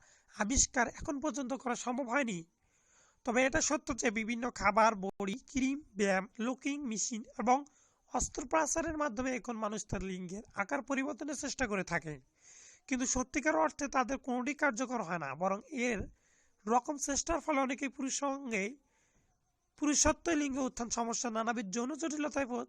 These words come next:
পতিত হচ্ছেন প্রতিনিয়ত। প্রায় অর্ধেক প্রাপ্তবয়স্ক পুরুষ মনে করেন তাদের প্রসঙ্গ অনেক ছোট। বিশ্বজুড়ে সাধারণত উত্তেজিত অবস্থায় পুরুষ লিঙ্গের গড় দৈর্ঘ্য হয়ে থাকে ফোর দশমিক সেভেন থেকে সিক্স দশমিক থ্রি ইঞ্চি।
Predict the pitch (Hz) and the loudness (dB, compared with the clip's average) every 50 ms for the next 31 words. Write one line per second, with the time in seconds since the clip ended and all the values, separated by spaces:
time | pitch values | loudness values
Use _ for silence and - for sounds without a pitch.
0 | _ _ - 240 226 - 254 208 - 226 226 254 - _ _ 214 185 - - - | _ _ -8 -8 -6 -6 -6 -4 -4 -4 -4 -4 -8 _ _ -12 -6 -4 -2 -2
1 | 226 196 185 - - 247 - 269 226 214 202 165 - 170 151 143 135 _ _ _ | -2 -4 -6 -8 -10 -8 -8 -6 -4 -4 -4 -4 -6 -10 -12 -14 -14 _ _ _
2 | _ _ _ - - - - - - - _ _ _ 214 214 208 208 208 - - | _ _ _ -20 -20 -20 -20 -20 -20 -20 _ _ _ 2 4 4 4 2 -2 -6
3 | - - 190 220 220 226 - - 302 330 - - - 330 320 - - 339 311 330 | -4 0 0 0 0 -2 -6 -6 -6 -6 -6 -2 -2 -2 -2 -2 -4 -4 -2 0
4 | 330 - - - 311 247 - 311 277 - - 269 254 254 214 - 240 220 208 214 | 0 0 -2 -4 -8 -6 -4 -4 -4 -4 -2 -2 -2 -2 0 2 2 2 2 0
5 | 214 - 247 190 214 202 - - 247 220 - - 254 214 202 208 202 233 180 - | -2 -4 -4 -4 -4 -6 -8 -10 -10 -8 -6 -6 -6 -2 -2 -2 -2 -2 -6 -4
6 | - 254 202 190 202 175 165 _ _ _ - - - - - _ _ _ 220 247 | -4 -4 -4 -4 -8 -14 -14 _ _ _ -20 -20 -20 -20 -20 _ _ _ 0 2
7 | 262 - - 339 339 - 359 359 359 - - 349 339 339 339 330 254 - 285 - | 4 4 4 4 4 2 2 2 4 4 2 2 2 2 0 0 -2 -2 -4 -4
8 | - - 294 214 262 214 - 254 240 269 254 - - 277 220 - - 240 262 240 | -2 -4 -4 -4 -4 -4 -4 -4 -4 -4 -6 -6 -6 -8 -10 -6 -6 -4 -2 -2
9 | - - 269 269 262 233 247 190 185 202 202 208 185 170 196 202 190 175 220 233 | 0 -2 -2 -4 -4 -4 -6 -4 -2 0 0 0 0 -2 -4 -4 -4 -4 -8 -6
10 | 247 254 269 262 - 269 226 240 240 - - 269 240 220 277 254 - 254 254 240 | -6 -6 -4 -4 -6 -6 -4 -6 -6 -6 -4 -6 -4 -4 -4 -4 -4 -4 -4 -4
11 | - - - 262 247 262 302 269 - 240 185 196 190 208 247 - - - - _ | -6 -4 -2 0 0 0 -2 -2 -2 -2 0 0 -2 -2 -4 -6 -12 -20 -20 _
12 | _ - - - 262 277 254 220 254 254 - - 262 262 - - 277 277 294 277 | _ -2 0 0 0 0 -2 -2 -2 -2 -2 -4 -6 -8 -8 -10 -4 -2 0 0
13 | 247 175 - - 190 156 143 | 0 0 -2 -4 -4 -6 -12